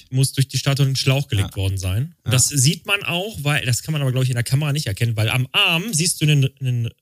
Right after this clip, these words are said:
Speaker 2: Riss. Wie so, wie so ein Ritz hier.
Speaker 1: Ah,
Speaker 2: Da
Speaker 1: ja,
Speaker 2: hast du
Speaker 1: ja, ich
Speaker 2: gesehen?
Speaker 1: seh's. Mhm.
Speaker 2: Ne? Ja.
Speaker 1: So eine Naht quasi.
Speaker 2: Ja. Das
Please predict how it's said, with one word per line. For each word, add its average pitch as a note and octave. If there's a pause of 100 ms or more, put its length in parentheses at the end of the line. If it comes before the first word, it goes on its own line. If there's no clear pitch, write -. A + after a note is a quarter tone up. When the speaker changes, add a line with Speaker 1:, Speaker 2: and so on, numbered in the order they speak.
(100)
Speaker 2:
Riss. G#2+ (600)
Wie A2+
so, A#2 (120)
wie A#2+
so A#2+
ein A#2
Ritz A2+
hier. G#2
Speaker 1:
Ah, D3
Speaker 2:
Da C3+
Speaker 1:
ja, B2
Speaker 2:
hast A#2
du -
Speaker 1:
ja, E3+
ich F3+
Speaker 2:
gesehen? - (100)
Speaker 1:
seh's. -
Mhm. A#2 (100)
Speaker 2:
Ne? C3+
Ja. G2
Speaker 1:
So A2
eine A2
Naht G#2+
quasi. F2
Speaker 2:
Ja. G2+ (720)
Das A2+